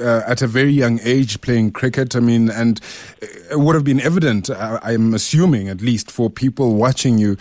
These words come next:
and for your family and for your coaches that, uh, geez, this boy has something special. Uh, as a result, you went and you made on, uh, you made South Africa under nineteens, you know, Gauteng under nineteens, and, and you've grown through the ranks.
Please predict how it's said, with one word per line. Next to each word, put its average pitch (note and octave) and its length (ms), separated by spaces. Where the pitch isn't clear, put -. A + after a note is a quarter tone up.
and A2 220
for A#2+ 100
your A2 80
family B2+ 480
and G#2 140
for A#2 100
your G#2 80
coaches A#2 440
that, G#2 280
uh, G#2+ 220
geez, A#2 280
this A2 140
boy A#2 200
has A2+ 160
something G#2+ 280
special. A2+ 640
Uh, G2+ 40
as A2 280
a A#2+ 60
result, G#2+ 400
you G#2+ 80
went A2 200
and G2+ 80
you G#2 60
made A2 180
on, G#2+ 200
uh, G2 60
you G2+ 160
made A2 180
South G#2 180
Africa A2 300
under G2+ 120
nineteens, A2 680
you G#2 40
know, G2+ 100
Gauteng A2 360
under A#2 140
nineteens, A2 640
and, G#2+ 280
and B2 120
you've A2+ 180
grown C#3 280
through C3 380
the A2 160
ranks. A#2 480